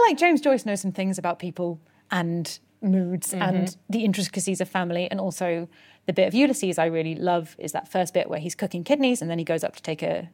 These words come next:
Speaker 1: a cup of tea up to his wife who's in bed. And I was like, "Tea, great, that's enough for Link." And I was like, "Who are we gonna put on the other side?"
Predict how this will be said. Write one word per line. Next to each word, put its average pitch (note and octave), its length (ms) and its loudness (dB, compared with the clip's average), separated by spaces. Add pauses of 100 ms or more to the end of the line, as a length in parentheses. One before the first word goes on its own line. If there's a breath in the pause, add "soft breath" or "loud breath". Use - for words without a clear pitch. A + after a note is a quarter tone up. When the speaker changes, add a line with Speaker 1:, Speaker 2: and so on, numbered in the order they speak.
(140)
Speaker 1:
a F#3+ 60 -10
cup - 200 -8
of E3 100 -14
tea F3+ 200 2
up - 140 -2
to E3 100 -10
his D#3 200 -8
wife D#3+ 340 0 (100)
who's E3 160 -6
in E3 80 -6
bed. F#3+ 240 4
And - 400 -18
I F#3 40 -2
was F#3+ 80 -2
like, - 160 -8
"Tea, D#4 280 0 (100)
great, - 180 -2
that's - 140 -6
enough F3 160 -6
for F#3+ 100 -4
Link." F#3+ 140 -4
And F#3 60 -16
I A3 40 -12
was - 80 -16
like, - 160 -20
"Who F#4 100 -2
are G4+ 60 2
we G#4+ 60 -2
gonna G4+ 120 -4
put - 140 0
on C4+ 80 2
the B3+ 100 0
other A3+ 160 -2
side?" F3+ 440 -4